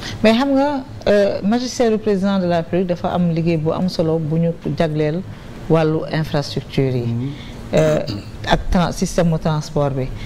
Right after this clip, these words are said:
Speaker 1: Alors, mu doonaat critique bu ñuy, euh, formuler. Euh, ñu bari jàpp ne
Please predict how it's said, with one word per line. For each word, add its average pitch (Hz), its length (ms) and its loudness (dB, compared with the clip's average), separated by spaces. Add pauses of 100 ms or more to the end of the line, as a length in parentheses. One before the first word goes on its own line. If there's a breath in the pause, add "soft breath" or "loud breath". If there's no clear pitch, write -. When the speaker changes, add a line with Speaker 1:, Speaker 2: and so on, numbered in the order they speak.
(260 loud breath)
Speaker 1:
Alors, 165 240 4 (200)
mu 180 120 4
doonaat 185 380 4 (120)
critique 208 380 0
bu 165 160 2
ñuy, 175 460 0 (180)
euh, 151 260 0
formuler. 170 640 0 (460 loud breath)
Euh, 165 260 4
ñu 185 160 4
bari 247 260 4
jàpp 208 260 0
ne 185 280 0